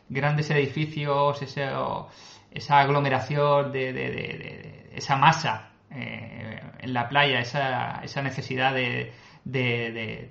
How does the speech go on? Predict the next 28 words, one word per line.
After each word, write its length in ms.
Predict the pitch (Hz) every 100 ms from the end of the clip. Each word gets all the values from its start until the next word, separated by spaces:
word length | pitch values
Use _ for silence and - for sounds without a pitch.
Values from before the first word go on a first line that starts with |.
| -
de 160 | - 131
ir 180 | 147 -
todos 240 | 151 143
en 160 | 139 120
plan, 420 | 131 135 135 120
no 120 | 120
sé 260 | 135 135 -
cómo 180 | 117 110
decirlo, 480 | 101 165 131 107 -
en, 260 | - - - -
en 120 | 110 107
plan 220 | 120 139
hormigas, 640 | 127 120 156 143 107 -
¿no? 160 | 131 143
Meternos 420 | 123 120 139 139
en 80 | 123
esos 220 | 123 123
hormigueros 500 | 117 113 120 135 120
que 100 | -
conocemos 540 | 117 107 131 127 123
en, 200 | 120 117 - -
en 100 | 127
ciudades 360 | - 127 127 -
turísticas, 680 | 127 123 - - 156 165 - - -
es 140 | - -
que 120 | 123
eso 180 | 117 135
sigue, 720 | - 143 113 98 92 85